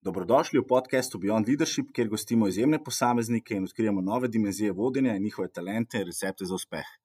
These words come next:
Z menoj je danes en zelo, zelo izjemen posameznik, a, ki ga boste kmalu spoznali. A, je glavni direktor Atlantic Droge Kolinske, podpredsednik uprave za delikatesne namaze Donat M G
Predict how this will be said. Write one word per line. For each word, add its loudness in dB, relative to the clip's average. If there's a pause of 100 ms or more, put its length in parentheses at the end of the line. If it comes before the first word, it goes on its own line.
(540)
Z -4
menoj 8
je 6
danes 6
en 0
zelo, 0
zelo 0
izjemen 2
posameznik, -4 (720)
a, -8
ki -6
ga -4
boste -4
kmalu 2
spoznali. 0 (500)
A, 0 (100)
je 2
glavni 4
direktor 2
Atlantic -2
Droge 0
Kolinske, -2 (340)
podpredsednik -2
uprave 2 (100)
za -6
delikatesne -4
namaze 0 (100)
Donat -6
M -4
G 0